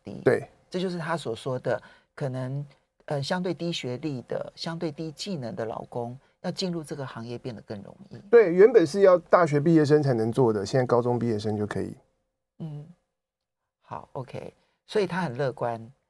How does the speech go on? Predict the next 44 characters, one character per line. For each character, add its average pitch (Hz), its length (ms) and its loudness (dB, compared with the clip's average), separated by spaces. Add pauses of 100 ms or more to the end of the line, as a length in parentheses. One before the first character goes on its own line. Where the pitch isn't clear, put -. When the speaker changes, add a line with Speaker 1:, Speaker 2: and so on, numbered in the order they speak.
(260)
Speaker 1:
他 165 140 -6
认 170 160 -2
为 139 120 -6
这 170 140 -6
个 156 80 -4
可 143 160 -6
以 135 60 -4
改 - 240 -6
善 127 400 -10
大 123 120 -10
家 117 220 -12
的 - 300 -10
薪 131 260 -10
资 127 140 -12
水 - 260 -14
准。 - 140 -14 (1000)
Speaker 2:
呃， 147 360 6
他 240 160 4
认 262 180 6
为 151 300 6
有 131 300 2
乐 185 260 4
观 147 240 6
的 135 160 2
可 110 220 -2
能 104 180 -6
性， 113 240 -2
也 110 100 0
有 117 140 2
悲 120 240 0
观 117 220 0
的 110 100 -6
可 - 160 -6
能 98 180 -8
性， 107 220 -4
但 110 180 -2
他 113 140 0
是 107 200 -4
压 107 200 2
在 104 100 0
乐 107 220 0
观 92 260 -8
这 95 120 -12
边。 - 220 -16